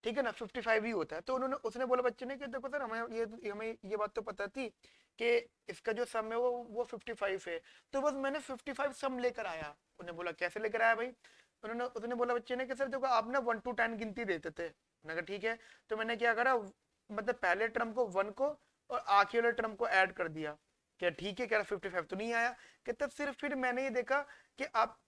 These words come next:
मतलब, नंबर कितने थे इसके अंदर?" हमने बोला, "हाँ भाई, दस number थे।" उसने बोला, "फिर मैंने, सर, उन total नंबर से, मतलब, दस से multiply कर दिया।" कह रहा, "फिर भी answer नहीं आया।" तो फिर मैंने देखा था कि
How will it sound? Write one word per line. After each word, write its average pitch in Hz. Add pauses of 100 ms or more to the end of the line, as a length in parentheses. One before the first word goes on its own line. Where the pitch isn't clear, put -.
(120)
मतलब, 262
नंबर 240
कितने 254
थे 208
इसके -
अंदर?" 165
हमने 175
बोला, 208
"हाँ 190
भाई, 214
दस 202
number 202
थे।" 220 (400)
उसने 214
बोला, 247
"फिर 254
मैंने, 247
सर, 269 (500)
उन 240
total 240
नंबर 233
से, 247
मतलब, 233
दस 220
से 254
multiply 190
कर 175
दिया।" 160
कह -
रहा, 240
"फिर 226
भी 208
answer 226
नहीं 233
आया।" 233
तो 240
फिर 240
मैंने 247
देखा 240
था 277 (460)
कि 285